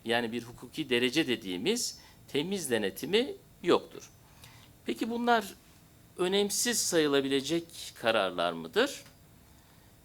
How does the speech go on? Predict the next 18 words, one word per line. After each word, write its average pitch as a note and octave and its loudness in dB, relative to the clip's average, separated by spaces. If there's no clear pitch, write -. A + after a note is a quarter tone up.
Beş G#3 0
yıla E3 2
kadar, G#2+ 0
en C3+ 0
çarpıcı, G#2+ -2
e, F#2+ -4
kısmı - -6
o A2 -2
zaten, G2 -4
beş A3+ 0
yıla E3+ 0
kadar A#2 0
hapis A2 -8
cezasına A2+ 2
mahkumiyete B2+ -2
ilişkin G2+ -4
kararlara A#2 0
ilişkin A#2+ -4